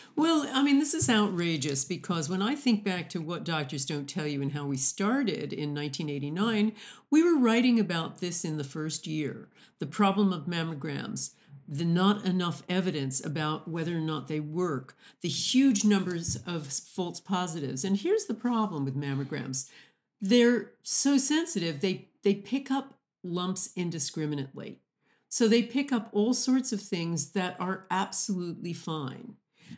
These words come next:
They also pick up things like D C I S, which is called ductal carcinoma in situ,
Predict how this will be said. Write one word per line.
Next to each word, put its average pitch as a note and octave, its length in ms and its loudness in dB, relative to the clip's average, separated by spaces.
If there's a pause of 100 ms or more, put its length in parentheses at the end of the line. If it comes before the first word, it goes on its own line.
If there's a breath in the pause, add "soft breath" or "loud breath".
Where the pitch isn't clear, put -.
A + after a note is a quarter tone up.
(160 loud breath)
They G#3 160 6
also C4+ 720 2 (120)
pick A3 300 -2
up G3+ 180 0
things F#3 380 -2
like D#3 380 -4
D F3 180 -4
C E3+ 400 -2
I D#3 320 -4 (140)
S, D3 360 -4
which D#3 160 -6
is F#3 140 -4
called G#3 380 0
ductal A3+ 440 -2
carcinoma E3 760 -4
in D3+ 140 -4
situ, - 680 -4